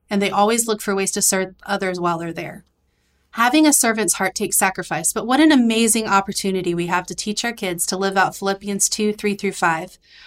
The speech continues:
which says, "Do nothing out of selfish ambition or vain conceit.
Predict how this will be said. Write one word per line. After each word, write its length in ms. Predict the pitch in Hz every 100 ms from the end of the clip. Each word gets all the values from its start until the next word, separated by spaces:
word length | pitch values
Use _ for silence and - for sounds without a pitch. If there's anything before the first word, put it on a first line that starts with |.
| _
which 240 | 208 202
says, 260 | - 208 196
"Do 160 | 226 220
nothing 460 | 220 220 226 247
out 100 | 233
of 80 | 226
selfish 400 | - 196 202 -
ambition 460 | 202 180 175 185 180
or 80 |
vain 240 | 175 180 175
conceit. 560 | 180 175 156 147 -